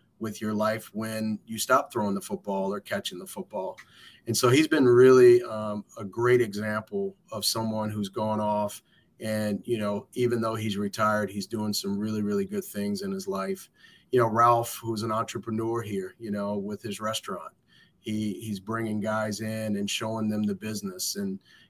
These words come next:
you know, he's partnered with Warren Thompson, who's a, an unbelievable, um, entrepreneur, and getting student athletes in front of Warren. And,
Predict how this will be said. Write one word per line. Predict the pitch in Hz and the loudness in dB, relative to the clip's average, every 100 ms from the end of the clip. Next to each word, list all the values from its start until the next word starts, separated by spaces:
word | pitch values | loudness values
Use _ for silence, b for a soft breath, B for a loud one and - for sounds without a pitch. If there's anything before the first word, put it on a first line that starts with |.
| _ | _
you | |
know, | 101 | -4
he's | 104 | -4
partnered | - 117 113 107 | -2 -2 0 -2
with | 104 98 | -4 -6
Warren | 107 110 104 | -6 -4 -4
Thompson, | 113 107 98 104 101 | -2 -2 -2 -4 -4
who's | 101 104 98 | -2 -4 -2
a, | |
an | 101 92 92 107 98 - | -4 -4 -10 -14 -14 -4
unbelievable, | 123 117 110 113 110 104 95 101 104 | -2 0 -2 -4 -4 -4 -2 -4 -4
um, | 113 113 101 98 98 | -8 -8 -4 -4 -4
entrepreneur, | 117 110 - 95 107 107 107 104 98 | -4 -4 -6 -4 -2 0 0 0 -2
and | 98 - b b b | -4 -8 b b b
getting | 117 123 117 | 6 6 6
student | - 120 110 | 4 2 2
athletes | 113 110 113 104 | 0 -2 -6 -4
in | 110 | -4
front | 101 110 104 | -4 -2 -2
of | 98 | -2
Warren. | 104 110 107 95 | -4 -2 -2 -4
And, | 90 95 | -4 -4